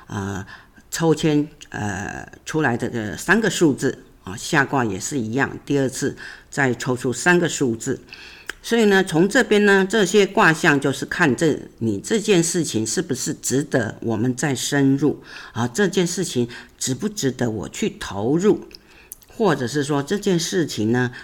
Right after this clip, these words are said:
呃，值不值得我去做啊，这个就是外卦。那进入到内卦以后呢，因为呢，呃，卦的实质的作用其实几乎都是在内卦哈，因为它会把事情啊，你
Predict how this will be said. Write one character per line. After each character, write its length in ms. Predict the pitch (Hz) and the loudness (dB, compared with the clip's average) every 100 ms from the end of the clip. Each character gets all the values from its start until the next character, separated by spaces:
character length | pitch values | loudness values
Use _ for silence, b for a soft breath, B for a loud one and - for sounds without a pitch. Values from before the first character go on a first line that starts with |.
| B | B
呃， 160 | 117 117 | -4 -4
值 200 | - 131 | -4 -2
不 100 | 208 | -2
值 220 | 202 127 | -2 -2
得 140 | 127 | -2
我 160 | 120 - | -2 -4
去 220 | - 196 - | -6 -8 -6
做 340 | - 220 - - | 2 2 2 -14
啊， 220 | - 104 - B - | -10 -10 -12 B -4
这 140 | 165 | 0
个 100 | 139 | 0
就 140 | - | -2
是 140 | 123 127 107 | -4 -4 -4
外 260 | 165 214 92 - - | -2 0 -2 -8 -4
卦。 220 | 135 - - B B B | -4 -4 -18 B B B
那 120 | 285 | 0
进 280 | 277 - 277 | 0 4 4
入 140 | 247 240 | 6 4
到 140 | 240 | 6
内 260 | 240 311 170 | 8 6 6
卦 260 | 220 208 | 4 4
以 160 | 143 110 | 4 2
后 260 | 135 170 | 2 4
呢， 240 | 147 135 143 - - - - - _ - - B B B B - | 6 4 0 -8 -20 -20 -20 -20 _ -20 -20 B B B B -4
因 200 | 226 233 | 2 6
为 140 | 220 | 8
呢， 320 | 180 170 170 B B | 8 6 4 B B
呃， 260 | - 127 131 - | -4 -2 -2 -4
卦 280 | - 311 196 | 2 4 6
的 100 | 160 | 4
实 380 | - - 147 190 | 0 0 0 0
质 240 | - 135 | -2 -2
的 100 | 151 | 0
作 320 | 139 202 165 | 0 2 4
用 260 | 135 135 - - | 4 0 -2 -8
其 180 | - | -2
实 160 | 147 147 | -2 -2
几 320 | - - 147 | -6 -2 0
乎 140 | 139 143 | 0 0
都 180 | 139 | 0
是 140 | 127 123 | -2 -4
在 220 | - 113 | -2 0
内 340 | 120 170 127 | 4 6 4
卦 340 | - 180 98 - - | 2 -8 -8 -10 -14
哈， 200 | - - B B | -8 -8 B B
因 160 | - 175 | -2 2
为 80 | 170 | 2
它 200 | 170 156 | 2 0
会 120 | 156 | 0
把 160 | 123 107 | 0 -4
事 180 | - 151 | -6 -6
情 260 | - 101 107 B B | -6 -6 -8 B B
啊， 180 | 104 101 110 | -8 -6 -4
你 340 | 113 120 | -2 0